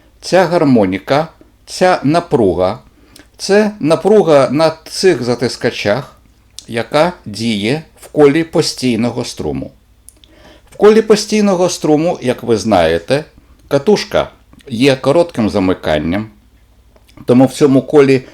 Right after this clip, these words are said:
Р один та Р два з'єднано послідовно, і ось ця, цей дроб У один ноль поділена на Р один плюс Р два це є струм, який діє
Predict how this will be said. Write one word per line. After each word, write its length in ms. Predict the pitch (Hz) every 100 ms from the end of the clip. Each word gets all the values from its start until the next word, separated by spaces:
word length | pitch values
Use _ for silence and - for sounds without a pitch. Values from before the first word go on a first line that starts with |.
| _ -
Р 160 | 143
один 360 | 143 143 156 127
та 260 | 131 127 -
Р 180 | 135 131
два 400 | 104 113 95 - - _ -
з'єднано 600 | 90 120 143 123 110 110
послідовно, 1000 | - 143 - 127 90 80 76 82 110 127 _ _ _ _ _
і 260 | 143 151 139 - _
ось 220 | - 139
ця, 380 | - 165 160 - - - - 107
цей 260 | - 160 147
дроб 440 | 104 139 131 - - -
У 160 | 147 143
один 400 | 139 123 143 135
ноль 180 | 120
поділена 640 | 98 123 110 120 110 107 113
на 200 | 113 113
Р 140 | 127 120
один 320 | 120 113 104
плюс 340 | 110 107 107 -
Р 180 | 113 110
два 260 | 135 190 202 - - _
це 340 | - 196 202 -
є 300 | 127 180 185 -
струм, 640 | - - 175 175 190 -
який 500 | 117 117 - 135 117 -
діє 580 | 87 92 107 104 120